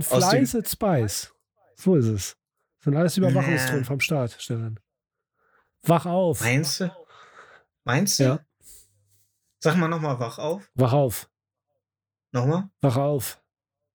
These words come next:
Speaker 1: Oh.
Speaker 2: Ja.
Speaker 1: Oh Gott! Marco, jetzt sehe ich's auch.
Speaker 2: Ja.
Speaker 1: Im Dunkeln leuchten die Augen rot.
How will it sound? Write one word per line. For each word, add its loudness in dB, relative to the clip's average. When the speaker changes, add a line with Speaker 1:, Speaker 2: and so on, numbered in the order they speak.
Speaker 1:
Oh. 0
Speaker 2:
Ja. 2
Speaker 1:
Oh -4
Gott! -2
Marco, 2
jetzt 0
sehe 0
ich's -2
auch. -2
Speaker 2:
Ja. 2
Speaker 1:
Im 4
Dunkeln 0
leuchten -2
die -2
Augen 0
rot. -2